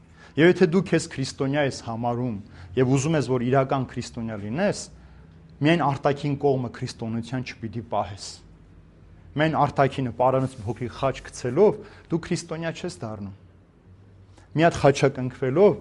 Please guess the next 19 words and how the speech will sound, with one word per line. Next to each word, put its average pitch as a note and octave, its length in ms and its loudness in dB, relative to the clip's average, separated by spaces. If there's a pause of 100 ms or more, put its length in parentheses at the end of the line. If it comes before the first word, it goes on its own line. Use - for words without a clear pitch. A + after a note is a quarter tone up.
(240)
դու B2+ 140 -6
քրիստոնյա C#3 400 -4
չես D3 340 -8
դառնում։ A2 260 -8
Մի D3+ 160 0
անգամ D3 340 -4
շաբաթվա B2+ 500 -4
մեջ A2+ 200 -6
եկեղեցի A#2 540 -10
մտնելով C3 420 -2 (340)
դու F3 140 -4
քրիստոնյա D#3+ 460 -4
չես D#3 300 -10
դառնում։ A2 340 -8 (560)
Սա D3+ 60 2 (140)
կապ D3 200 4
չունի F3+ 240 -2 (100)
քրիստոնեության G#2 840 -12
հետ։ F2 180 -18